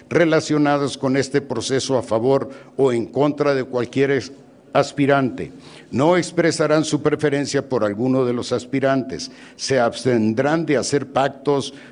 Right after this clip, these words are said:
con facciones afines a cualquiera de ellos y mantendrán durante el proceso una estricta imparcialidad.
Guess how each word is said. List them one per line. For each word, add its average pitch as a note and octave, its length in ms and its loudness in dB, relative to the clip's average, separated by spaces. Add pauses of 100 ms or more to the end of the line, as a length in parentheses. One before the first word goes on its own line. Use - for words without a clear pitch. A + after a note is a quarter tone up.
(140)
con B2 180 -2
facciones C3 600 0
afines C3+ 520 -2
a F#2+ 60 -2
cualquiera A#2+ 500 -2
de A2 200 0
ellos D#3+ 380 0 (240)
y A#2 100 -2
mantendrán D3 840 2
durante C3+ 420 2
el D3 120 0
proceso C#3+ 720 0 (320)
una C#3+ 360 0
estricta C3+ 880 -2 (320)
imparcialidad. C3 1200 0